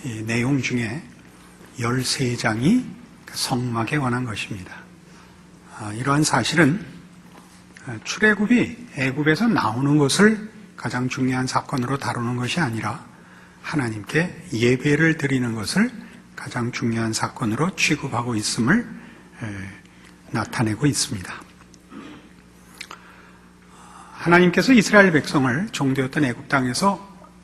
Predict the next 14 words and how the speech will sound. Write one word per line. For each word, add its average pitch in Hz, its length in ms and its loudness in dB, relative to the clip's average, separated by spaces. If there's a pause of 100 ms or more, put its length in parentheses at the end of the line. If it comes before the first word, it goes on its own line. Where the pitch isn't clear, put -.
(100)
건져내십니다. 120 1000 0 (540)
그 - 160 -4
해방과 139 840 0 (200)
그 - 120 -8 (200)
허락한 151 440 -6
자유는 113 500 0 (1700)
하나님의 175 580 4
백성을 165 460 4
삼기 160 500 0
위해서고 120 500 -4 (680)
하나님께 131 540 -2
예배하도록 123 1200 0 (420)
목적하신 135 760 -2
탓입니다. 117 520 -4